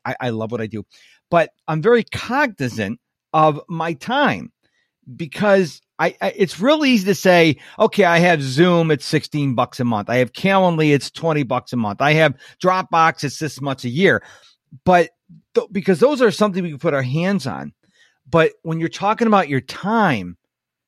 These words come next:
that, that's, you know, we could talk a long time about the value of your time. And I don't think anybody,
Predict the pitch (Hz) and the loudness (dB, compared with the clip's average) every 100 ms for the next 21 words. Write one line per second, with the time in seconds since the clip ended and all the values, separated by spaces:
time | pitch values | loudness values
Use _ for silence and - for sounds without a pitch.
0 | _ _ _ 160 139 202 240 _ 165 233 | _ _ _ -10 -2 0 0 _ 0 0
1 | 240 - - - _ _ - 165 151 135 | 0 -8 -16 -18 _ _ -2 2 2 2
2 | 175 220 269 - 160 151 139 147 147 135 | 0 -2 -6 0 0 0 -2 0 0 -2
3 | 196 240 202 147 135 - - 156 170 170 | 0 2 2 0 -4 -10 -12 -2 0 0
4 | 185 123 156 160 160 139 147 - 226 247 | -2 2 2 4 2 0 -4 0 2 2
5 | 190 170 170 180 208 220 196 - 220 269 | 2 -2 0 0 0 0 -4 -2 0 0
6 | 196 170 165 160 | 2 0 0 -2